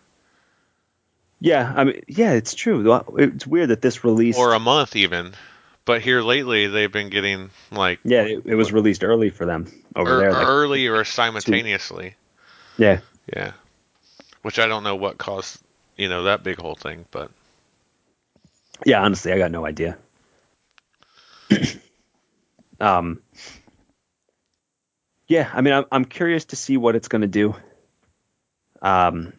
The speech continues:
Speaker 1: apparently, the early screenings did very well,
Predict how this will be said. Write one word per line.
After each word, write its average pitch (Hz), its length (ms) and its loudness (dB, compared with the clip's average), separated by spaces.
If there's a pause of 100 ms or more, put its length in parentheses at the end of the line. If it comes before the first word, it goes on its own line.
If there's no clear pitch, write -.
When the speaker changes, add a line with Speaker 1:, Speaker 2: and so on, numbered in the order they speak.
Speaker 1:
apparently, 117 640 2
the 98 440 0
early 110 280 2
screenings 101 600 0
did 90 180 -4
very 95 300 2
well, 95 340 0